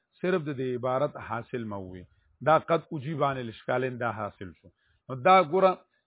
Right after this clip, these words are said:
د اولني اعتراض نه هم څه شو؟ جواب شو. چې دا نه منمه چې اسم چې کم دی نو ضرب له څه شوی دی؟ رجلون له څه شوی دی؟ وضع شوی دی. بلکې اسم ما دل له څه شوی دی؟ وضع شوی دی.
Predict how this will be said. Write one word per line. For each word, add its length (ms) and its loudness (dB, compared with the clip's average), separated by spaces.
د 80 -4
اولني 400 4
اعتراض 340 4
نه 80 -4
هم 80 -6
څه 160 -12
شو؟ 100 -14
جواب 300 6
شو. 180 -12
چې 160 -8
دا 140 6
نه 100 4
منمه 380 2
چې 80 -2
اسم 340 2
چې 160 -6
کم 120 2
دی 80 -4
نو 80 -4
ضرب 280 6
له 120 6
څه 180 -10
شوی 200 -2
دی؟ 80 -4
رجلون 340 6
له 80 -2
څه 120 -14
شوی 240 -6
دی؟ 80 -10
وضع 220 4
شوی 200 -2
دی. 120 -2
بلکې 300 -2
اسم 300 4
ما 100 4
دل 200 8
له 180 6
څه 100 -10
شوی 240 -8
دی؟ 100 -12
وضع 200 4
شوی 220 -4
دی. 80 -4